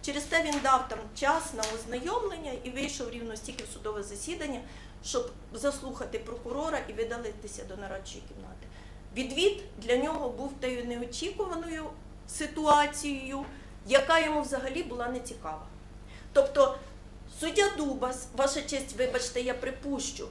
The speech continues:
він уже наперед знав, що йому в відводі буде відмовлено, бо йому навіть було нецікаво, з яких підстав йому його заявляють.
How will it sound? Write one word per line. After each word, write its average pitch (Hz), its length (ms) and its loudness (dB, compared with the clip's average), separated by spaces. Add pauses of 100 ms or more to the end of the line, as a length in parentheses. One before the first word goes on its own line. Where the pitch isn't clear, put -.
(160)
він 247 160 -2
уже 254 200 2
наперед 262 480 6
знав, 262 260 2
що - 140 -2
йому 269 220 4
в 240 80 -4
відводі 262 440 -2
буде 262 260 -4
відмовлено, 262 840 0 (200)
бо 254 240 4
йому 277 240 2
навіть 277 380 2
було 269 200 -2
нецікаво, 269 640 0
з 269 40 -6
яких 269 260 -6
підстав 277 540 -2
йому 269 240 -2
його 277 180 -2
заявляють. 294 720 -2